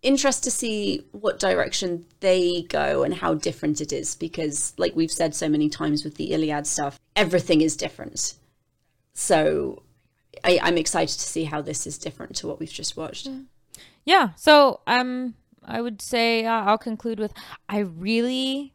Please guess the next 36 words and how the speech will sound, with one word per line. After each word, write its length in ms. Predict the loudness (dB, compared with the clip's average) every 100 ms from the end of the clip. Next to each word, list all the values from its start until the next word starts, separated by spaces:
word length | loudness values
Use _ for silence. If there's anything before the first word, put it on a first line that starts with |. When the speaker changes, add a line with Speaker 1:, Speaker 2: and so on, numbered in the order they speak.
| -4
Speaker 2:
really 240 | 0 0
liked 280 | 2 0 -2
it 80 | -4
the 40 |
first 260 | -2 -2 -2
time. 280 | -2 -2
I 200 | -6 -6
liked 340 | -2 -2 -2 -6
it 160 | -8 _
the 100 | -18
second 280 | -8 -8 -8
time. 280 | -4 -4 -2
I 120 | -4
liked 200 | -6 -8
it 120 | -6
this 200 | -6 -6
time. 420 | -8 -10 -8 -8 -10 -16 -20 -20 _ -2
Um, 460 | 2 2 0 -6 _ _
Speaker 1:
Definitely 420 | -2 0 -2 0
watch 280 | 0 0 -2
it. 140 | -6 -8
Speaker 2:
y- 60 | -12 _
Speaker 1:
Just 320 | -8 -6 -6 _ -2
go 140 | 0
and 100 | 0
watch 220 | -4 -10
it. 80 | -8
It's 200 | -6 -6
fun. 120 | 2
Speaker 2:
Yeah, 260 | 6 8 8
highly 260 | 6 2 4
recommend 440 | 2 2 0 2
it. 140 | 2
And, 420 | 2 0 0 -2 -2
you 80 |
know, 380 | 0 2 2 -2